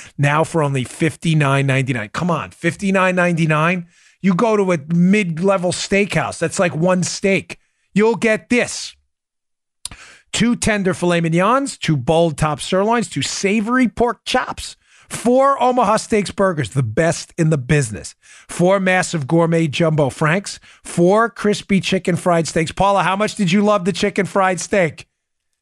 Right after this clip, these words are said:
It was a, all beef meatballs, delicious. I ate them all. Four premium chicken breasts, so moist, if you blacken them on top,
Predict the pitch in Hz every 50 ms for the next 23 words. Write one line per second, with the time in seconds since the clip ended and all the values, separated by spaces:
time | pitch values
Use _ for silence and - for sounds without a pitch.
0 | _ _ - 147 135 156 156 - - - _ - - - 170 170 185 214 220 175
1 | 170 220 208 202 - - 185 190 214 233 202 - 233 226 233 240 247 240 - -
2 | _ - 139 123 131 143 143 - - 185 - - - 143 151 160 165 165 170 170
3 | - 185 165 147 127 127 127 - - - - - - - 175 208 240 247 - -
4 | 226 247 247 240 240 240 226 208 - - 226 214 - 196 175 156 160 151 151 -
5 | - - - 196 202 220 226 220 208 214 202 175 151 143 - - - - 139 120
6 | 156 160 143 123 - 156 156 165 190 196 - 226 214 214 214 202 208 202 196 185
7 | 170 170 180 180 165 143 -